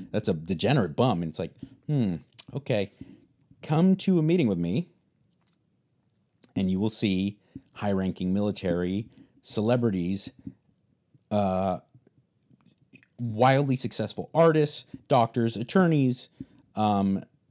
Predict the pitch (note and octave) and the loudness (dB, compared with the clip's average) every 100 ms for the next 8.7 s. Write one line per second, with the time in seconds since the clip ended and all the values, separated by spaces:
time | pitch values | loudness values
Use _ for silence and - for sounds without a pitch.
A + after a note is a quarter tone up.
0 | _ - C3+ B2+ - A#2 G#2+ G#2+ G2+ - | _ 0 0 2 0 2 2 0 -4 -10
1 | - - - - _ _ - A2 G2 F#2+ | -16 -20 -20 -20 _ _ -4 0 0 -2
2 | - E3+ C#3+ C3+ - B2+ A#2+ A#2 A#2 _ | -2 -2 0 0 2 4 4 2 -2 _
3 | - - B2+ G#2+ G#2 G2 - _ _ _ | -20 -6 -2 0 -2 -6 -16 _ _ _
4 | _ _ - _ _ _ _ _ - _ | _ _ -20 _ _ _ _ _ -20 _
5 | _ _ _ _ _ _ _ _ _ - | _ _ _ _ _ _ _ _ _ -18
6 | F#2+ - A#2+ A#2+ A2 A2+ C#3 G#2 - - | -12 -4 0 0 0 4 4 4 -2 -6
7 | - G#2 G2 - - - - C3 - A2 | -2 -2 -2 -8 -10 -4 -2 -2 -2 0
8 | - G#2 F#2 D#2 - - - | 2 2 2 -2 -6 -12 -14